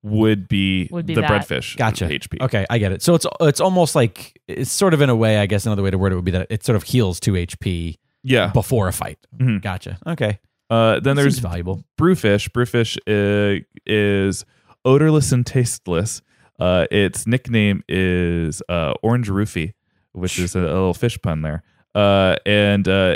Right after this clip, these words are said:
Speaker 1: it is, uh, occasionally toxic. It is always inebriating. So it will, if you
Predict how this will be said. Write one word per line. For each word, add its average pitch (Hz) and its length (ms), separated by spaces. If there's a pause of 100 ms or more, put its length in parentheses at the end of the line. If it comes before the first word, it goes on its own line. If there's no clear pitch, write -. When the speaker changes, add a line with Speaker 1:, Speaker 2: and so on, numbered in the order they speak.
Speaker 1:
it 101 160
is, 101 420
uh, 90 300 (1120)
occasionally 196 600
toxic. 185 640
It 104 180
is 98 260 (320)
always 123 560
inebriating. 80 840
So 95 380
it 85 160
will, 101 520
if 107 180
you 104 300